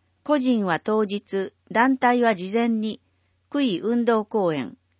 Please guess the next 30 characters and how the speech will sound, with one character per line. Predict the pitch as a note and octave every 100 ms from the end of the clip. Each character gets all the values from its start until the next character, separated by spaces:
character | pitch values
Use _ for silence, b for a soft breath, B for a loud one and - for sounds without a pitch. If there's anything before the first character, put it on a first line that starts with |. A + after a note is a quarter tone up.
| _ _
電 | G#3 A#3+ B3+
話、 | A#3 A3+ - _ _ _ _
零 | - C4 C#4
八 | C4+ C4 F3
四 | F#3+ G3+
七 | G3+ F#3 D3 - _ _ _ -
三 | - C4 C4 B3+
二 | A#3+ D3 - _
六 | E3+ G3 C#4 C4
九 | - B3 D#3+
五 | G3 G#3+ A3
五 | F#3+ F#3 B2+ -
へ。 | D#3+ D#3+ - _ _ _ _ _ _ _ _ _ _ _ _ _ _ _
白 | G#3+ - D#4
龍 | C#4 B3
湖 | - C#3+
ス | -
ポ | - C4
ー |
ツ | B3+ B3
村 | A#3 A3+
公 | A3+ G#3+ E3
園、 | B2+ G#2+ - _ _ _ _
八 | - A3 C#4+
時 | A#3
か | G#3+ E3
ら | C#3
十 | C3+ A3
七 | G#3+ G3 F3+
時。 | D3 A2